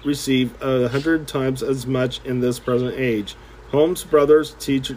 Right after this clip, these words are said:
sisters, mothers, children, and fields, and with them persecutions, and in the age to come eternal life. But many who are first will be last, and last first."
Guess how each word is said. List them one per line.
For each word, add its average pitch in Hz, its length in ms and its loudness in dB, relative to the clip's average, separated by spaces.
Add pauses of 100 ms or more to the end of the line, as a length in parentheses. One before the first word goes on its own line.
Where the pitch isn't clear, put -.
sisters, 151 520 2
mothers, 131 560 0 (460)
children, 131 480 4
and 135 180 -4
fields, 113 400 2
and 123 160 -4
with 123 220 -2
them 131 300 0
persecutions, 123 960 -4 (460)
and 135 400 2 (120)
in 135 180 0
the 127 180 4
age 143 260 0
to - 80 -10
come 139 380 0
eternal 147 340 0
life. 113 420 -2 (360)
But 123 180 2
many 160 480 2 (280)
who 156 180 6
are 147 120 6
first 135 480 4
will 131 120 2
be 139 120 2
last, 110 500 -2
and 120 200 -4
last 120 420 -4
first." - 560 -10